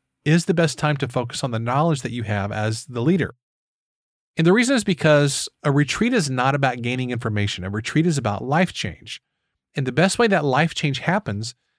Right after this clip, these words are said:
is through conversations, through applying knowledge, through asking and answering good questions, through great discussion. I think food has a huge part to do with that, because when you have good food, people relax, they talk,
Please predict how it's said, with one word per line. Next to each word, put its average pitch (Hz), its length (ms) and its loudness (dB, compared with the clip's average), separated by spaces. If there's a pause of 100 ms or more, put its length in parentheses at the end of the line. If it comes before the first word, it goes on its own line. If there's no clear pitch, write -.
(140)
is 127 140 -2
through 117 160 -2
conversations, 151 840 0
through 113 420 0 (220)
applying 127 600 -2
knowledge, 156 640 0 (420)
through 120 200 -2
asking 135 480 -2
and 120 80 -2
answering 127 300 -2
good 113 160 -2
questions, 147 540 0
through 117 380 0
great 127 260 -2
discussion. 139 600 -2 (180)
I 156 100 2
think 170 200 0
food 151 380 2
has 156 240 0
a 143 80 0 (120)
huge - 240 -4
part 123 200 -2
to - 80 -16
do 151 120 2
with 160 120 2
that, 175 240 2 (340)
because 139 300 0
when 139 160 0
you 147 120 2
have 131 260 -2
good 135 180 0
food, 131 320 -2
people 202 280 0
relax, 143 600 -2
they 123 180 -4
talk, 127 460 -2